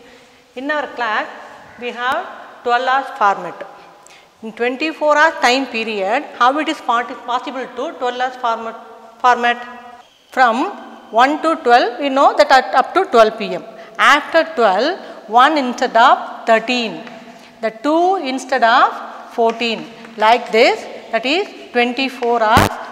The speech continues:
format. This cyclic rotation is called modular arithmetic. I will give one more example,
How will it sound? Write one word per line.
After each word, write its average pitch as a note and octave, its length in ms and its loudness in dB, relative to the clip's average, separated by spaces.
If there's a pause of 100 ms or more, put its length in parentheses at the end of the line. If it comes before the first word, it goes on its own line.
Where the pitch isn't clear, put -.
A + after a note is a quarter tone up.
(120)
format. E3+ 560 -2 (380)
This B3 260 -4
cyclic C#4+ 520 2 (180)
rotation B3 640 0 (260)
is A3 200 -12 (100)
called A#3+ 420 -2 (280)
modular A#3 500 -2 (320)
arithmetic. F3+ 520 -10 (380)
I A#3 140 2
will C4+ 160 -2
give D#4+ 100 0
one B3 180 4
more C4 160 2
example, B3 680 -2